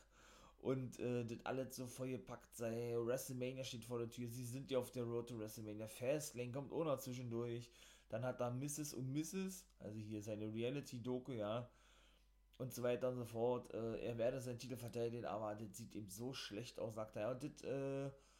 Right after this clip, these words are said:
ne, nahm sich Lashley natürlich, äh, zur, zur, zur, zur, zur Annahme, zur Annahme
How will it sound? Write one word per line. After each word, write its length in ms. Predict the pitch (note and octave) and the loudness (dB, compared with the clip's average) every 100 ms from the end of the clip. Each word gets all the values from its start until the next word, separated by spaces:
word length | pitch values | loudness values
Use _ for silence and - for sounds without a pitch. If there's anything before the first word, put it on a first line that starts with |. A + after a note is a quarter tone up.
| - - | -20 -4
ne, 260 | B2 D3+ E3+ - - - | 2 2 0 -10 -16 -2
nahm 340 | A2 B2 E3 | 2 2 2
sich 260 | C#3+ C#3+ G#2+ | 0 -2 0
Lashley 580 | A#2 F3+ - A2 A2 | 2 2 0 -2 -2
natürlich, 540 | A2+ G#2+ A#2+ B2 - - | 0 -2 -2 -4 -6 -4
äh, 500 | A2+ A2 A2 A2 G#2+ | 0 0 0 0 -2
zur, 640 | - - A2 G#2 G2+ F#2+ F#2+ - - - - - | -6 -4 2 4 4 2 -4 -18 -20 -20 -20 -20
zur, 280 | - A2 G#2 | -8 -4 -4
zur, 260 | F#2+ G2+ G2+ | -4 -4 -4
zur, 420 | - G2+ G2 F#2+ - - - - | -4 -2 -2 -4 -12 -20 -20 -20
zur 680 | - - G#2 G2+ F#2 F2 F#2 - - - | -14 -8 -4 -2 -2 -2 -8 -18 -20 -14
Annahme, 760 | - A#2 D3+ A2 G#2+ A2 C#3 F3 D3 | -6 -2 0 0 0 2 0 0 -8
zur 220 | - - | -8 -6
Annahme 580 | A#2 B2+ G2 A2 C#3+ | -4 -2 -2 -2 -4